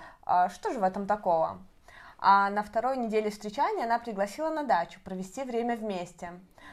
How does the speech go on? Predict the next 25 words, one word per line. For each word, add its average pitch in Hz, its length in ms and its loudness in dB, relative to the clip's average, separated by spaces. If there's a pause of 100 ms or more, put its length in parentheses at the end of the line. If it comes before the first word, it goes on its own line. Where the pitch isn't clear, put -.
(120)
Дача 214 360 4
на 349 140 0
отшибе, 220 560 -6
лес 190 320 0
кругом, 170 460 -6 (140)
романтика, 185 880 -2 (220)
вечерело. 226 760 0 (380)
И 226 200 -2
разожгли 214 500 -2
костёр, 226 520 -2
начали, 226 560 -4
естественно, 262 500 -8
задушевные 202 540 -4
разговоры. 202 680 -2 (680)
А, 202 420 2 (100)
и 262 540 -6
спросил, 240 680 0
решил 254 220 -8
спросить, 240 360 -10
сам 254 220 4
того 240 200 0
не 226 180 -4
ведая, 220 480 0
что 233 180 -6
творит, 214 480 0